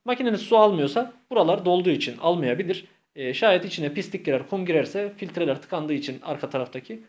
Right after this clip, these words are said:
suyu çok az alır veya hiç almayabilir. Ya da ventil arızalıdır. Yine programdan kaynaklı veya makinenizin başka kısımlarından kaynaklı sorunlar olabilir.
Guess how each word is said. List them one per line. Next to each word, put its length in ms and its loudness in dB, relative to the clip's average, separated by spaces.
suyu 340 -8
çok 220 0
az 200 -2
alır 300 0
veya 320 2
hiç 220 -8
almayabilir. 680 -2
Ya 140 4
da 120 2
ventil 320 2
arızalıdır. 500 0
Yine 340 -2
programdan 680 2
kaynaklı 580 -2
veya 280 4
makinenizin 640 -4
başka 280 0
kısımlarından 600 -6
kaynaklı 540 -4
sorunlar 480 0
olabilir. 560 0